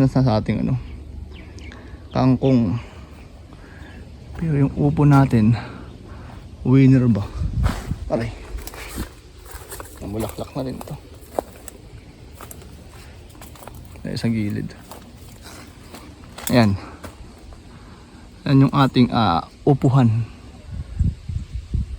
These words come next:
Dito, kanina may nakita ako kasi katapos ko lang maglinis dyan eh. Malinis niya. May nakita ako medyo malaki na kanina. Saan na yun?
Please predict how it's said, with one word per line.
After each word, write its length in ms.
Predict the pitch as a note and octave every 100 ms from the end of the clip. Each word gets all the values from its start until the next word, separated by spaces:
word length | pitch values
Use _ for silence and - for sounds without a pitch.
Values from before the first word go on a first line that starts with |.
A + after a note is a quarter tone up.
| - - - - - - - - - - - - - - - - - - - - - - - - - - - - -
Dito, 560 | - D3+ D#3 E3 - C#3+
kanina 320 | - D3 D3+
may 140 | C3+ B2+
nakita 480 | C3 C3+ C3+ A#2+ A2
ako 80 |
kasi 100 | - B2+
katapos 480 | A#2+ B2+ A#2 A#2+ -
ko 80 | B2
lang 100 | A2+
maglinis 460 | A2 A2 A2+ G2+
dyan 320 | - A2 -
eh. 20 | - - - - - - - -
Malinis 480 | A2 G#2+ A#2 G2 -
niya. 80 | G#2 - - - - - - - - - - - -
May 80 | F#3
nakita 480 | E3 D3+ G3+ G3 D3
ako 160 | E3
medyo 320 | E3 D#3+ D#3
malaki 320 | D3+ C#3 C3+ B2+
na 80 |
kanina. 480 | C3 B2+ A#2 A2+ A#2 - -
Saan 160 | D2
na 80 | D#2
yun? 240 | E2 -